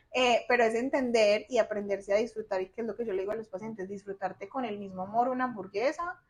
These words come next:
a disfrutarte con el mismo amor una ensalada, porque las dos pueden servirte y pueden ayudar a tu cuerpo y, y las dos se pueden consumir, ¿por qué no? Lo que pasa es que hay que aprender a, a ver que no todo es malo y que no todo es blanco o es negro, pues es que el mundo,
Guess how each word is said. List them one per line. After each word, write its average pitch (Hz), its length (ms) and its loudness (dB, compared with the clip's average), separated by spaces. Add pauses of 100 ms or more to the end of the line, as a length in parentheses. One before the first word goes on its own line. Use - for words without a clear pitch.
(540)
a 185 220 4
disfrutarte 180 720 -2
con 269 160 0
el 208 120 -2
mismo 180 220 -4
amor 180 180 -4
una 180 160 -8
ensalada, 196 540 2
porque - 240 -8
las 190 220 -2
dos 190 360 -2 (600)
pueden 247 520 8 (360)
servirte 214 720 2
y 311 140 0
pueden 208 320 0
ayudar 208 460 2
a 180 80 -2
tu 247 140 -10
cuerpo 202 500 4
y, 226 60 2 (260)
y 208 180 -10
las 196 160 -2
dos 185 140 -6
se 185 80 -6
pueden 220 260 -2
consumir, 214 680 -6
¿por 190 140 -16
qué - 140 -18
no? 208 360 -8 (320)
Lo 220 160 -2
que 226 100 -6
pasa 202 260 0
es - 120 -4
que 254 320 0
hay 214 140 -2
que 254 100 -2
aprender 196 480 -2
a, 190 260 2
a 220 60 4
ver 220 260 -2
que 220 340 -4
no 214 240 -10
todo 214 220 -2
es 214 100 -4
malo 208 300 -2
y 196 100 -6
que 196 100 -14
no 190 160 -10
todo 196 180 0
es 202 100 -2
blanco 220 360 2
o 214 100 0
es 220 80 -8
negro, 196 440 -2
pues 180 180 -12
es 180 120 -20
que 196 320 -6
el 196 80 -6
mundo, 190 420 -6